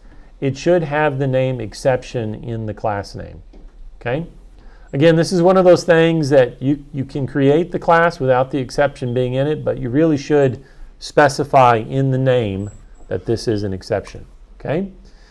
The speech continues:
And I'm going to have this extend from, I'm gonna go to runtime exception.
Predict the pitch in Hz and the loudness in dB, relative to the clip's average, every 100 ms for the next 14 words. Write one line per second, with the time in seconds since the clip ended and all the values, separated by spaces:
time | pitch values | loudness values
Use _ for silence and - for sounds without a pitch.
0 | - - 123 151 165 160 151 143 175 196 | -20 -10 -2 2 4 4 2 0 0 0
1 | 196 165 170 160 160 143 139 - - 190 | -2 0 0 0 -2 -2 -8 -10 -6 -2
2 | 214 175 202 226 196 - - - - - | 0 2 0 -4 -8 -16 -20 -20 -20 -20
3 | - - - - - - - - - - | -20 -20 -20 -20 -20 -20 -20 -20 -20 -20
4 | - - - 160 165 170 170 170 170 - | -20 -8 0 4 4 4 0 -6 -10 -20
5 | - - - - - - - - - - | -20 -20 -20 -20 -20 -20 -20 -20 -20 -20
6 | - - - - - - - - - - | -20 -20 -20 -20 -20 -20 -20 -20 -16 -8
7 | 196 208 147 147 147 135 170 214 202 117 | -4 0 4 4 2 2 0 0 -2 -4
8 | 101 98 - 101 90 - - | -4 -6 -4 -4 -6 -12 -20